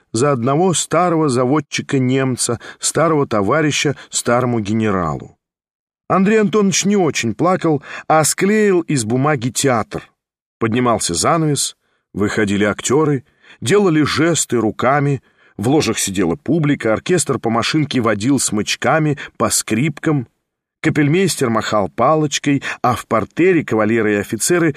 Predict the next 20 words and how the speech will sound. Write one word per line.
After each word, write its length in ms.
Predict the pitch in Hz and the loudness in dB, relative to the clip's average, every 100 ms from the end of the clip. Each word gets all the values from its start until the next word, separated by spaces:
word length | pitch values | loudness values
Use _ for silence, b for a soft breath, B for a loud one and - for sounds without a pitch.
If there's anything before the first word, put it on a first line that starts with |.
| B | B
хлопали 560 | B - 110 113 107 104 | B -2 2 2 0 0
в 80 | 92 | 0
ладоши. 560 | 98 87 85 - - - _ _ _ _ | 0 0 -2 -2 -8 -14 _ _ _ _
Всё 360 | - - 156 | -2 2 2
было 260 | 180 170 151 | 4 2 0
сделано 460 | 101 113 143 135 139 | 0 0 0 0 -2
из 160 | 120 107 | -4 -4
бумаги, 560 | 107 117 101 82 69 - B B | -2 0 0 -2 -6 -12 B B
всё 260 | - 160 131 | -2 0 2
выдумано 680 | 104 165 180 165 156 156 B B | 0 0 0 0 0 -2 B B
и 60 | 135 | -2
сработано 840 | - 120 107 95 165 147 147 151 143 B | 0 0 0 2 0 2 0 -2 -6 B
самим 480 | - 117 117 131 | -2 0 0 -2
фон 280 | 120 127 123 | -2 -2 0
Лемпке. 600 | 117 123 107 - - 65 - _ _ - | 2 2 0 -6 -8 -10 -12 _ _ -4
Он 200 | 170 160 | 0 2
просидел 480 | 147 139 135 156 151 | 0 0 0 0 2
над 200 | 139 - | -2 -2
театром 520 | 135 160 156 156 147 | 0 0 0 -2 -2
полгода. 720 | 147 185 165 127 123 98 73 | 2 2 2 2 2 0 -4